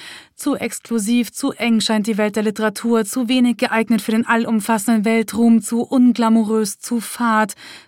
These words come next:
zu ernst, zu spaßbefreit für die Welt des exaltierten Exzesses,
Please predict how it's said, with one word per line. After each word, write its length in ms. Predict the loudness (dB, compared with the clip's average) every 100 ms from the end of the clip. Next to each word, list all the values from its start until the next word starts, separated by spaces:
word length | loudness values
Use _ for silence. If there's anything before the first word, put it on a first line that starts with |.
| -10
zu 240 | -6 -4
ernst, 560 | -2 2 2 2 -2 -4
zu 240 | -2 -2
spaßbefreit 920 | -4 -4 -4 -2 -4 -4 -2 -2 -2
für 120 | -2
die 180 | -2 0
Welt 300 | -2 -2 -2
des 160 | -4 -4
exaltierten 840 | -8 -8 -4 -4 -4 -6 -4 -6
Exzesses, 800 | -6 -10 -4 -2 -2 -2 -2